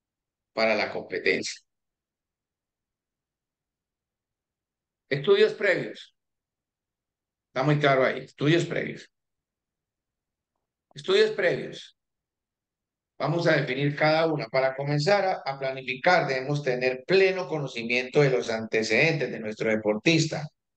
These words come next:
¿Qué significa eso? Nos llega un jug-, un arquero a, al club donde estamos, ¿sí? Nosotros, hay veces, lo invitamos o el, o el, o un directivo, un entrenador dice,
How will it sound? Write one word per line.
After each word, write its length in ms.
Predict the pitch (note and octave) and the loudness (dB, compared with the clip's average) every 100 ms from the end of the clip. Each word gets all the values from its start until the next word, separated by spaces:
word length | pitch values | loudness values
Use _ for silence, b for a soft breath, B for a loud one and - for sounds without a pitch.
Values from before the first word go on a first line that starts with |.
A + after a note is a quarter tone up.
| _ _ _ _ _ _ _ _ _ _ _ _ _ _ _ _ _ | _ _ _ _ _ _ _ _ _ _ _ _ _ _ _ _ _
¿Qué 160 | - E3 | -2 0
significa 680 | E3 F3 D3 D3 D3 D#3+ F3 | 0 -2 -2 -2 0 2 2
eso? 300 | E3+ - - _ _ _ | 2 -2 -10 _ _ _
Nos 220 | - D3 | 0 2
llega 260 | D#3 G#3 G#3 | 2 2 0
un 120 | G3+ | -2
jug-, 320 | F3+ F#3+ - - | -4 -6 -8 -4
un 180 | E3+ F3+ | 0 2
arquero 480 | F3 C#3 F#3 E3+ | 0 2 2 2
a, 80 | E3+ | -2
al 280 | E3 B2+ - | -2 -4 -2
club 180 | D3+ D#3 | 0 2
donde 160 | D3+ B2+ | 2 -2
estamos, 640 | - C3+ B2 - - - _ _ _ _ _ _ _ | -2 -2 -2 -6 -14 -20 _ _ _ _ _ _ _
¿sí? 540 | - B2 C#3+ D3 - _ _ _ _ _ _ | -8 -4 -2 -2 -6 _ _ _ _ _ _
Nosotros, 760 | - C#3 D3+ E3 - F#3 F#3 - | -2 2 4 4 2 -2 -4 -2
hay 160 | C#3 C#3 | -2 0
veces, 680 | D#3+ D3 E3+ E3+ D3+ - _ _ _ _ | 0 -2 -4 -6 -10 -16 _ _ _ _
lo 160 | D3 C#3+ | 2 2
invitamos 920 | - C3 B2+ D#3 E3+ F#3 F#3+ - _ _ _ | 0 -6 -2 -2 -2 -6 -8 -10 _ _ _
o 180 | - B2+ | 0 2
el, 320 | C3 C3 - - | 2 -2 -8 -6
o 180 | C3 | 0
el, 220 | B2+ B2 - | 0 0 -2
o 220 | A2+ C3+ | 0 0
un 60 | C#3+ | 0
directivo, 640 | E3+ D3+ - D3+ E3+ E3 | 0 0 0 -2 0 0
un 180 | D#3 D3 | 0 -4
entrenador 580 | D3+ D3 C3+ B2 C3+ C#3+ | -4 -6 -6 -2 0 0
dice, 460 | D3 D3 D3 D3 | 0 2 0 -2